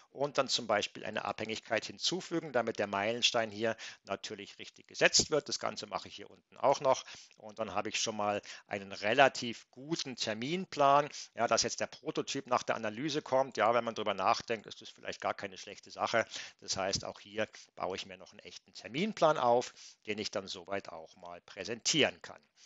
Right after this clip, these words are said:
Also verschiedene Zoom-Stufen dafür, soweit in Ordnung. Charmant eben daran,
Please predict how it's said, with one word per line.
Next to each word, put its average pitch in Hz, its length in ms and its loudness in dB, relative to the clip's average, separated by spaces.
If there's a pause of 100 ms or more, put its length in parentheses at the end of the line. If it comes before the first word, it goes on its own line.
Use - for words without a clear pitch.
(140)
Also 120 300 4
verschiedene 139 400 -4
Zoom-Stufen 185 680 0
dafür, 160 420 6
soweit 123 280 4
in 113 100 -2
Ordnung. 135 440 6 (640)
Charmant 131 480 6
eben 160 260 2
daran, 135 460 6